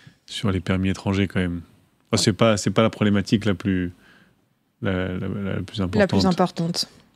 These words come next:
Speaker 2: Alors justement, Mélodie, euh, vous êtes déplacée cet été, euh, en Inde pour sélectionner des cavaliers. Est-ce que, euh,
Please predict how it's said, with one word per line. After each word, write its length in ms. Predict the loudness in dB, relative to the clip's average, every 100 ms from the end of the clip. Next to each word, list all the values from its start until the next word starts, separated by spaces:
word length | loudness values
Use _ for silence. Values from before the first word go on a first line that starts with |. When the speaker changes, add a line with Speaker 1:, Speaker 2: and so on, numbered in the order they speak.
| _ -8 -6 -4 2
Speaker 2:
Alors 100 | 4
justement, 380 | 4 2 2 4
Mélodie, 500 | 6 6 4 4 6
euh, 260 | 6 4
vous 140 | 4 2
êtes 100 | 2
déplacée 640 | 2 2 2 2 2 2
cet 220 | 2 0
été, 640 | 0 2 4 6 4 4 4
euh, 680 | 4 4 4 2 2 0 -2
en 160 | 0 2
Inde 320 | 4 2 -2 -8 -20 -20 -20 -16
pour 160 | -6 -2
sélectionner 460 | 2 2 2 2 2
des 100 | 2
cavaliers. 920 | 2 4 6 4 4 2 4 4 4
Est-ce 200 | 2 -2
que, 140 | -4
euh, 520 | -2 0 2 2 2